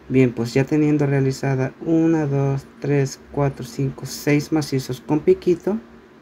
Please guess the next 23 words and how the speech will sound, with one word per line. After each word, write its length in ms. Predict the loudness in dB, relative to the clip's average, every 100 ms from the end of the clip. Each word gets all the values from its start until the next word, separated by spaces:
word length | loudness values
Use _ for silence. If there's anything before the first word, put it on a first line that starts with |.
| -20 -20 -20 -20 -20 -20 -20 -20 -20 -20 -10
aquí 240 | -8 -2 0
vamos 320 | 2 2 0
a 100 | 0
realizar 720 | 2 2 2 -2 -4 -4 -4 -6 2
una, 560 | 4 6 4 2 -2 -6 -4
dos, 400 | 0 0 0 -6 -18 -16 -6
tres 200 | -6 -2
cadenas 460 | -2 0 0 0
de 80 | -4
separación. 840 | -6 -6 -2 -2 0 2 2 2 -4 -12 -20 -20 -20 -20 -20 -20 -20 -20 -20 -20 -20 -20 -20 -20 -20 -4
Vamos 360 | 2 4 2 0
a 40 |
contar 480 | -2 -2 -2 -4 -4 -12 -20 -20 -20 -14 2
una, 520 | 4 6 4 4 0 -8 -20 -20 -20 -20 -20 -20 -20 -6
dos 220 | -2 -2
casitas 500 | -2 -6 -6 -6 -4
de 80 | -4
separación 840 | -4 -4 0 0 0 0 0 0 -4 -14 -20 -20 -20 -20 -20 -20 -20 -4
y 80 | -2
aquí 240 | 0 2
vamos 420 | 2 4 2 0 -8
a 80 | -8
trabajar 680 | -4 -2 -2 -2 -2 -2